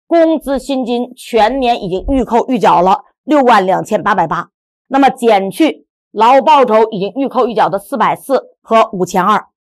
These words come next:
减去特权损费已经预扣预缴的四十和一万六，减去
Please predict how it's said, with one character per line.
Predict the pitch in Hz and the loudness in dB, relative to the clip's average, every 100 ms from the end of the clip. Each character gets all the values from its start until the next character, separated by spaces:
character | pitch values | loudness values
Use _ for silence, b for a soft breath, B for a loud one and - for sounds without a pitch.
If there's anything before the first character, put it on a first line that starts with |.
| _ _ | _ _
减 | - 247 214 196 | -2 2 2 2
去 | 294 269 | -2 -4
特 | - 294 | 0 0
权 | 202 233 | 2 0
损 | 247 196 | 0 -2
费 | 247 247 | -2 -2
已 | 208 | -6
经 | 208 254 | -8 -6
预 | |
扣 | 233 247 | -2 0
预 | |
缴 | 214 180 | 2 2
的 | 180 190 b b | 2 0 b b
四 | - - 311 220 | -20 -2 0 0
十 | - 190 | -2 -4
和 | 185 196 | -2 -4
一 | 190 | 0
万 | 214 196 | 0 0
六， | 220 - _ _ _ | -2 -6 _ _ _
减 | - 247 220 190 180 | -4 2 2 2 -2
去 | 320 285 - | -2 -2 -4